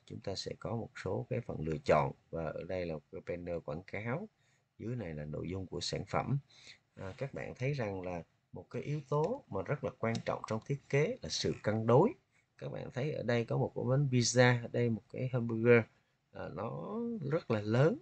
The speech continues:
nhưng một cái lon bảy úp thì nó rất là nhỏ. Nhưng mà cũng không phải vì nhỏ mà người ta chừa ít đâu các bạn. À, sản phẩm thì nó phải có cái khoảng cách đều nhau để nó có,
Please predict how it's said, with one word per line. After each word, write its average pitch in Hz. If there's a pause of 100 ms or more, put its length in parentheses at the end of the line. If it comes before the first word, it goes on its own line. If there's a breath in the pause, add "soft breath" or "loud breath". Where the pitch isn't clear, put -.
(140)
nhưng 117
một 101
cái 139 (100)
lon 117
bảy -
úp 175
thì 95
nó 120
rất 185
là 98
nhỏ. 90 (400 soft breath)
Nhưng 151
mà 113
cũng 113
không 135
phải 104
vì 113
nhỏ 90
mà 113
người 92
ta 101 (100)
chừa 98
ít 131
đâu 123
các 147
bạn. 135 (440 soft breath)
À, 90 (120)
sản 92
phẩm 127
thì 98
nó 95
phải -
có 104
cái -
khoảng -
cách -
đều 92
nhau 101 (300 soft breath)
để 101
nó 147
có, 131